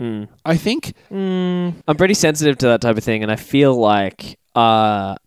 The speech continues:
Speaker 1: I, I'm surprised that you felt that way, but I didn't.
Speaker 2: Maybe I'm thinking of a different movie. I don't know. It's been a little <laughs> while since I've seen this. But,
Speaker 1: Yeah.
Speaker 2: uh, overall, though, I think the structure of the script, um, in revealing information at just the right times and not revealing information at other times,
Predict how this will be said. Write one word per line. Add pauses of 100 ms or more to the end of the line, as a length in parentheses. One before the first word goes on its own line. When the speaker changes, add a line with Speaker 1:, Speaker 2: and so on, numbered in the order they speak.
(160)
Speaker 1:
I,
I'm
surprised
that
you
felt
that
way,
but
I
didn't. (480)
Speaker 2:
Maybe
I'm
thinking
of
a
different
movie.
I
don't
know.
It's
been
a
little
<laughs>
while
since
I've
seen
this. (220)
But, (200)
Speaker 1:
Yeah.
Speaker 2:
uh, (160)
overall,
though,
I
think
the
structure
of
the
script, (720)
um,
in
revealing
information
at
just
the
right
times
and
not
revealing
information
at
other
times,